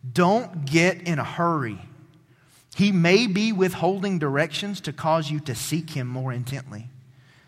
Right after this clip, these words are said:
Don't try to skip over the relationship to get on with doing.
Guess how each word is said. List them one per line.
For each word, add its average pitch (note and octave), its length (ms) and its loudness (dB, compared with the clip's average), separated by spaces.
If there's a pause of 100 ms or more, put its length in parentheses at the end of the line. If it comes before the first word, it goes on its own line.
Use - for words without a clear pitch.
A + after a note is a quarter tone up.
(460)
Don't G#3 200 0
try A3+ 200 2
to C3+ 80 0
skip D3+ 400 0
over D3 200 2
the C3 140 -4
relationship G#2 840 -8 (1200)
to C3 100 -8
get B2+ 220 0
on A2+ 240 -4
with F#2+ 220 -14
doing. F2+ 340 -12